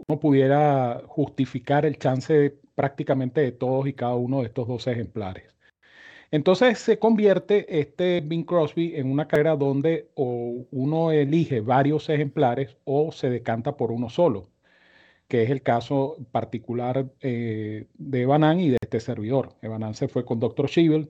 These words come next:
caballo que tiene muchísima oportunidad. Yo creo que la explicación de Evan Ann, eh, es bastante amplia y, y correcta, además, en cuanto al chance de este caballo se refiere, pero yo voy a buscar un lance,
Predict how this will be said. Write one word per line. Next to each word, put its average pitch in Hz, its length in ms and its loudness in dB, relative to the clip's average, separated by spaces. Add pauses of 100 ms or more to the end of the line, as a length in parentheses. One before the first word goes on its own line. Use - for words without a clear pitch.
(140)
caballo 110 300 -4
que - 100 -4
tiene 120 220 0
muchísima 131 580 0
oportunidad. 135 680 0 (380)
Yo 107 160 -8
creo 113 160 -6
que 123 80 -4
la 123 80 -2
explicación 113 600 -6
de 123 100 0
Evan 110 220 -2
Ann, 117 340 -2 (320)
eh, 98 680 -2 (300)
es 113 240 -2
bastante 123 480 0 (100)
amplia 135 280 0
y, 113 260 -4
y 113 260 -10
correcta, 123 520 0
además, 113 460 -10 (300)
en 110 100 -6
cuanto 117 300 -6
al 104 100 -8
chance 123 320 -6
de 127 80 0
este 123 160 -4
caballo 123 320 -2
se 151 140 -2
refiere, 151 340 2
pero 170 220 0
yo 202 420 0 (200)
voy 170 180 -2 (100)
a 190 40 2
buscar 160 300 4
un 170 120 -2
lance, 151 420 0